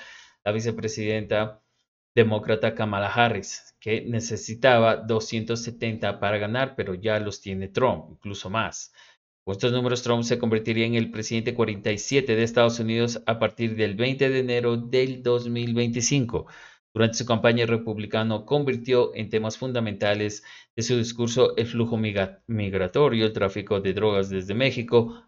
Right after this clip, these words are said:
hacia Estados Unidos. Previamente ya anunció un plan de deportaciones masivas que alcanzaría hasta un millón de indocumentados por año e incluso amenazó con imponer aranceles del veinticinco por ciento hasta el setenta y cinco por ciento a los productos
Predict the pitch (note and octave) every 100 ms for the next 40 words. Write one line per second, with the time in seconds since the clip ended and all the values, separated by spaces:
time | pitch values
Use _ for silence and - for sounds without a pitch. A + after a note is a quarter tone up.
0 | - G#2 G#2 A#2+ A2 - A2+ - G2+ G2
1 | F#2+ F#2+ E2 D#2 - - - - _ -
2 | A2 A2+ A#2 C3 B2+ B2 A#2 A2 B2 F3+
3 | F#3+ A#2+ G#2+ A#2+ A2 G2+ G#2+ A2 G#2+ A2+
4 | C3+ D3 D3 D3 C3+ B2+ - A#2+ A2+ G#2+
5 | G#2 - A#2 G2+ G2 - - _ - A2
6 | A#2 A2 G2+ G2 A2+ A2 G#2+ A2 G#2+ A#2
7 | A2 A2+ A#2 B2 C3 B2+ A#2 G#2+ G#2 A2+
8 | A2 A2 G#2+ - - B2+ C3 C3 G#2+ F2
9 | - - - - A2+ G#2+ A#2 A#2 G#2 G#2
10 | G2 F#2+ A#2+ A#2 A2 G#2+ G2 G2 G2+ G#2+
11 | - A2+ G#2 G#2 - A2+ A#2 A2+ G2+ G2+
12 | - A#2 A#2 A2+ A#2+ A#2 A#2+ A#2+ B2 A2
13 | A2 G#2+ G2 G2 G2 C#3 D3 C#3 C3+ B2+
14 | B2 A#2 A#2 A2 A2 A2+ -